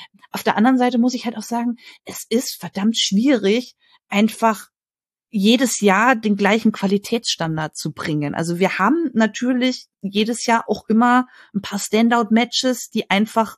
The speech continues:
sich von der, von den Weeklies und den anderen Pay-per-Views abheben, auch weil die Storylines natürlich darauf ausgelegt sind, dass es eben bei WrestleMania alles kulminiert.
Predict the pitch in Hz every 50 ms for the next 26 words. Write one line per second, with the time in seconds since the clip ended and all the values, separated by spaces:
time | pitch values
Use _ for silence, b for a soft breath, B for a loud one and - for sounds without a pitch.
0 | _ _ - 180 185 202 233 220 - - _ _ - - - 190 196 202 196 196
1 | 190 185 185 180 - - - 202 185 180 185 175 185 233 262 - - 240 240 240
2 | 247 247 - - 196 190 175 180 - - 202 220 214 202 202 214 208 - 185 185
3 | 180 170 - - 226 240 - - - 262 254 254 262 269 269 B B B B B
4 | B B B B B B B _ _ _ - 202 208 208 208 - 190 190 185 196
5 | 196 202 196 202 190 - - - 220 220 247 269 254 240 233 240 247 226 - 226
6 | 202 - 240 240 220 226 220 - 202 185 180 - - - 220 214 - - 214 196
7 | 208 202 - - 202 214 220 202 - - - - - - 247 214 - - - 220
8 | 220 240 214 214 196 196 185 180 196 214 208 185 196 - - 208 196 196 202 202
9 | 202 196 190 170 - - _ - - 196 208 214 202 - - - 220 214 208 196
10 | 196 190 196 220 269 320 320 -